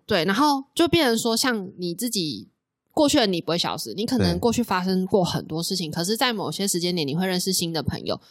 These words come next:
Speaker 1: 你会有新的生活。
Speaker 2: 是。
Speaker 1: 但是你永远会知道说，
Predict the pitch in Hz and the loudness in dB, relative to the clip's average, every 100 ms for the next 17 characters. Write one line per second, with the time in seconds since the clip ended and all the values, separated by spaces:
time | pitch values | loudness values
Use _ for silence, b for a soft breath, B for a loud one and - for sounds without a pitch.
0 | b 180 214 185 - 170 151 156 139 147 | b -2 2 2 0 -4 -4 -4 -4 -4
1 | - - - 98 80 B B - 254 254 | -6 -6 -2 -2 -2 B B 0 2 4
2 | 254 240 - - 202 185 180 247 202 214 | 2 0 -4 -6 -2 0 2 2 2 2
3 | 208 180 190 190 | 2 0 0 0